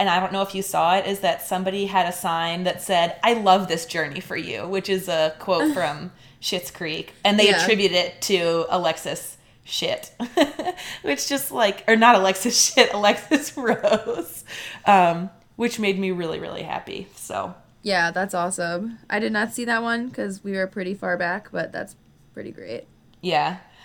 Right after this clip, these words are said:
Speaker 1: Um, okay, so Hannah, before we go even one step further, we need to right an egregious error that we made last week,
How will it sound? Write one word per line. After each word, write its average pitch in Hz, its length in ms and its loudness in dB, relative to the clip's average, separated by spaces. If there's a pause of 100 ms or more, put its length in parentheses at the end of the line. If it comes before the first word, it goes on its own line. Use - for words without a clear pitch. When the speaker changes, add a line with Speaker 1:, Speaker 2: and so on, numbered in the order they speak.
(200)
Speaker 1:
Um, 170 600 0 (400)
okay, 262 220 2
so 262 160 -2
Hannah, 247 260 -2
before 220 380 -4
we 285 100 0
go 247 240 0
even 202 480 -6
one 226 300 0
step 196 280 -4
further, 175 460 -2
we 196 220 -4
need 208 220 -2
to 233 180 -6
right 190 500 2
an 180 140 -4
egregious 233 1120 -2
error 165 480 0
that 165 140 -2
we 170 100 -4
made 160 220 -4
last 160 340 -2
week, - 240 -8